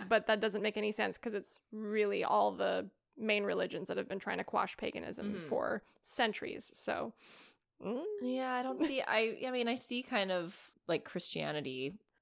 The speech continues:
Speaker 2: trying to squash
Speaker 1: One
Speaker 2: paganism.
Speaker 1: hundred percent,
Speaker 2: I, I would
Speaker 1: yeah.
Speaker 2: pull that from it, but not,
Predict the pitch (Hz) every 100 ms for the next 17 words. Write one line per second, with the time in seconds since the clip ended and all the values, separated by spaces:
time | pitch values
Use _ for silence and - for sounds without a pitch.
0 | _ - - 151 147 - - 143 240 262
1 | 277 269 - 370 320 233 180 202 185 269
2 | 190 135 160 254 180 80 226 247 - -
3 | 165 147 143 - 143 123 135 - 143 131